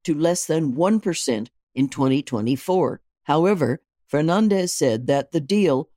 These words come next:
would not directly force the government to reduce public spending or raise prices. The question remains then,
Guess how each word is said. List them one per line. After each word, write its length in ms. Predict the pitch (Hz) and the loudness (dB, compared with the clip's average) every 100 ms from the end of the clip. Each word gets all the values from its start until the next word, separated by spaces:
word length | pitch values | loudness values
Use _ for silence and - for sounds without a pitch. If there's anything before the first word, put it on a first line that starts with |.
| _ | _
would 200 | 147 170 | -2 -2
not 320 | 160 202 240 - | 0 0 0 0
directly 520 | 160 139 135 - 143 | 0 2 0 -2 -4
force 420 | - 160 190 - | -4 -4 -4 -4
the 80 | 196 | -4
government 540 | 175 139 131 123 120 | -2 0 0 0 -2
to 120 | - | -2
reduce 540 | 139 151 135 156 160 - _ | -2 -2 -4 -4 -4 -6 _
public 340 | 151 165 214 - | -4 -2 -2 -4
spending 500 | - 160 131 123 143 _ _ | -2 0 2 0 -2 _ _
or 460 | 196 190 127 147 135 | 2 4 4 2 -2
raise 380 | 135 151 147 135 | 0 2 2 -2
prices. 600 | - 202 208 - 113 - - _ _ | -4 -2 0 -2 -6 -6 -16 _ _
The 80 | 123 | -8
question 480 | - 139 123 - 104 | -2 0 0 -2 -2
remains 540 | 113 156 220 202 147 | 0 2 2 0 -2
then, 340 | 117 117 131 | -2 -2 -2